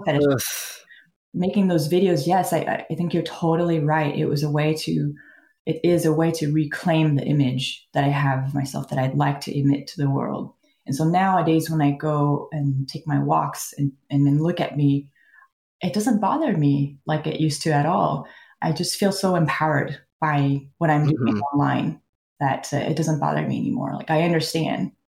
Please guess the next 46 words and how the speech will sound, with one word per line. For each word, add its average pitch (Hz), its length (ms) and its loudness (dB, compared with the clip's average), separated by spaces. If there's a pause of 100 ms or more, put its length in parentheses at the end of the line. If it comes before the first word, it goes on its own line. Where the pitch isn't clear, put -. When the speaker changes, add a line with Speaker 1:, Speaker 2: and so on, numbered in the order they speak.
(120)
Speaker 1:
why 156 160 0
people 143 280 -4
do - 180 -2
that. - 240 -6 (100)
<laughs> - 100 -4
I - 340 -2 (260)
have 185 120 0
a 175 40 0
lot 185 160 4
of - 40 -6
compassion 175 560 0
for 143 120 -2
people 147 340 0
who, - 320 -2 (640)
who 156 120 -2
don't 143 300 2
understand, - 600 -2
yeah, - 180 -8 (240)
or 151 160 0
they're 143 160 4
just, 143 320 -4
like, - 300 -10 (420)
so 147 800 0
enamored 143 500 2
by - 60 -4
what 156 200 -2
they - 80 -4
see. - 480 -6 (280)
It's, - 320 -12
it's - 20 0
Speaker 2:
Mm-hmm. 113 200 0
Speaker 1:
all 98 100 -4 (500)
right. 202 460 0
<laughs> 175 520 -4
Speaker 2:
<laughs> - 600 -10
Right, 208 420 2
'cause 196 260 0
you, 196 180 -2 (120)
this 175 240 -2
feels 185 240 2
like 190 140 2
an 175 100 2
image 160 300 2
that 143 140 0
you've 143 300 -2
cultivated. 95 840 -6